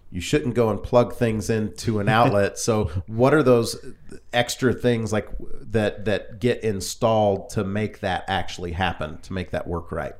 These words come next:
Speaker 2: It's, uh, like a transfer switch. It essentially shuts off the city power from your generator power. So it keeps you from ever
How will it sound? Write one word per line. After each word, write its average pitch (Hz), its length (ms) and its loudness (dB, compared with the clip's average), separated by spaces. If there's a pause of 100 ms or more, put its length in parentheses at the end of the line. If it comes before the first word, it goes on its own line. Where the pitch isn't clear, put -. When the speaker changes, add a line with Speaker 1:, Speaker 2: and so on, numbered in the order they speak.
(160)
Speaker 2:
It's, - 320 0
uh, 123 280 4
like 127 180 4
a 123 60 2
transfer 123 420 0
switch. 123 480 0
It 110 100 -6
essentially 110 460 -4
shuts - 460 0
off 110 460 4
the 98 140 -2
city 117 380 2
power 113 500 2
from 107 240 -2
your 101 160 -2
generator 92 500 -4
power. 87 340 -4
So 101 200 -6
it 98 100 -10
keeps 107 280 -2
you 110 240 0
from 107 220 -2
ever 98 400 -2